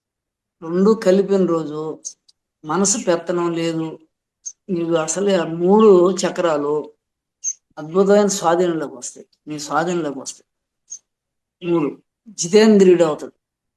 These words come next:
ఇంద్రియ నిగ్రహం, నిర్గుణ పరబ్రహ్మ అయిపోతాడు. రెండు దాన్ని కలిపి చేస్తే నిర్గుణ పరబ్రహ్మ.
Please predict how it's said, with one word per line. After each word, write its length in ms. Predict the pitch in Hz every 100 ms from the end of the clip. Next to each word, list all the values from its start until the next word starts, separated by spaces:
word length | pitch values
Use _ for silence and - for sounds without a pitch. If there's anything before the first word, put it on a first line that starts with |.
| _ _ _
ఇంద్రియ 400 | 190 202 214 214
నిగ్రహం, 460 | 190 160 165 156 - _ _ _ _ _ _ _ -
నిర్గుణ 420 | 190 190 185 226
పరబ్రహ్మ 560 | 190 185 180 160 175 160
అయిపోతాడు. 680 | 147 120 101 - _ _ _ _ _ _ _
రెండు 260 | 170 175 185
దాన్ని 360 | 160 156 147 135 - 135
కలిపి 260 | 147 139 143
చేస్తే 360 | 135 - - - _ _ _ _
నిర్గుణ 380 | 147 156 151 180
పరబ్రహ్మ. 600 | 175 156 156 147 135 120